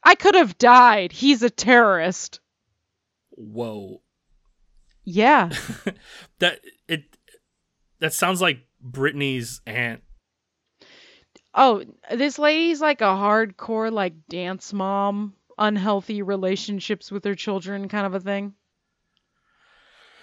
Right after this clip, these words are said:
Speaker 2: Gross.
Speaker 1: Yeah, <laughs> disgusting. I was like, "Ma'am, what?"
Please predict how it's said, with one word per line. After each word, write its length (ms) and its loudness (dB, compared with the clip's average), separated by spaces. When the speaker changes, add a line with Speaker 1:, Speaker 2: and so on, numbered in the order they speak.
Speaker 2:
Gross. 520 0
Speaker 1:
Yeah, 260 2
<laughs> 60 -16
disgusting. 760 0
I 120 6
was 220 4
like, 280 2
"Ma'am, 340 2
what?" 520 4